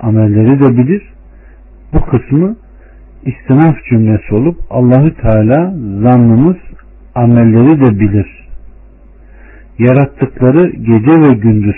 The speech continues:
sükunet ve hareket hallerinde ihatalı bir şekilde bildiğine delalet eder.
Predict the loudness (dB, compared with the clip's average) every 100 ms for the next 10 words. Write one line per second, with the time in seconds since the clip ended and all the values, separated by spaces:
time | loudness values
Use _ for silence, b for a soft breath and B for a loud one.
0 | -8 -10 -4 0 0 0 -4 -10 -6 -6
1 | -4 -4 -4 -4 -6 -4 -2 0 0 -2
2 | -2 -4 -6 -8 b b b b -10 -8
3 | -2 -2 -2 -2 0 0 0 0 -2 -4
4 | -4 -4 -4 -2 -2 -2 -4 -4 -6 -12
5 | -8 -6 -4 -4 -8 -10 -12 -12